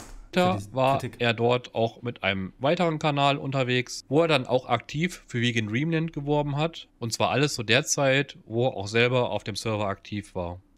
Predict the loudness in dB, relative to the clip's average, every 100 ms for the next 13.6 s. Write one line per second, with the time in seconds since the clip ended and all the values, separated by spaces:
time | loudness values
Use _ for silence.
0 | -20 -10 -10 -4 -4 -4 -4 -6 -6 -4
1 | -4 -4 -6 -6 -8 -6 -8 -6 -8 -6
2 | -4 -4 -6 -10 -10 -8 -4 -4 -4 -4
3 | -4 -6 -6 -6 -6 -6 -6 -2 -2 -2
4 | -8 -12 -20 -20 -20 -20 -18 -4 0 0
5 | 0 -2 -4 0 0 0 -4 -8 -8 -8
6 | -6 -6 -6 -8 -10 -12 -12 -12 -10 -10
7 | -6 -6 -4 -4 -4 -2 -2 -4 -8 -10
8 | -12 -18 _ _ _ _ _ _ _ _
9 | -18 -14 -12 -10 -10 -10 -10 -10 -14 -16
10 | -20 _ _ _ _ _ -14 -12 -12 -8
11 | -6 -4 -6 -10 _ _ _ _ _ _
12 | _ _ _ -8 -6 -6 -4 -4 -4 -4
13 | -4 -6 -8 -8 -12 -14